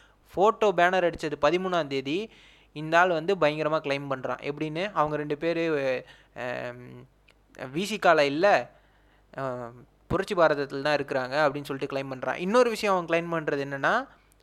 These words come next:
அந்த கொலை பண்ணவங்க வந்து பாமக கிடையாது அப்படின்ட்டு கிளைம் பண்றான். அந்த ஆளு கிளைம் பண்ற இன்னொரு விஷயம் என்னன்னா, அவங்க ரெண்டு, அந்த கொலை, அந்த ரெண்டு பேரை பண்ண, கொலை பண்ணவங்க யாருன்னா, ஆ, அ தி மு கல இருக்கிறவங்க, அ தி மு கல இருக்கிற ஒன்றிய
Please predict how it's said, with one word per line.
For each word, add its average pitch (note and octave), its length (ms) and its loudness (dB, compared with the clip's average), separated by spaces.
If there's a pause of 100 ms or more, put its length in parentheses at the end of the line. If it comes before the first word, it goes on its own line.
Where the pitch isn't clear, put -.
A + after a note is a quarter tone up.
அந்த C#3 220 -6
கொலை G3+ 320 6
பண்ணவங்க G#3+ 280 2
வந்து F#3 480 -2 (600)
பாமக F#3 440 6
கிடையாது C3+ 720 2 (180)
அப்படின்ட்டு C3+ 260 -6 (120)
கிளைம் C3 180 -10
பண்றான். B2+ 320 -10 (580)
அந்த E3+ 220 2
ஆளு G3 220 6
கிளைம் F#3+ 200 0
பண்ற E3 240 2
இன்னொரு G3 260 2
விஷயம் D#3 280 -4
என்னன்னா, E3+ 320 -4 (480)
அவங்க D3+ 280 0
ரெண்டு, F3 340 -2
அந்த D3 200 0
கொலை, F3 240 4
அந்த D3 200 -2
ரெண்டு D3+ 160 -4
பேரை G3 220 2
பண்ண, D3 380 -2
கொலை D#3+ 320 0
பண்ணவங்க D3+ 420 -2
யாருன்னா, D3 440 0 (500)
ஆ, C3 340 0
அ F3+ 40 4
தி G3+ 180 -2
மு G3 100 -2
கல D#3 280 4
இருக்கிறவங்க, C3 720 -2 (720)
அ D3+ 120 8
தி F#3+ 160 -4
மு F3+ 120 -6
கல E3 280 4
இருக்கிற C#3+ 300 -2
ஒன்றிய F3 380 2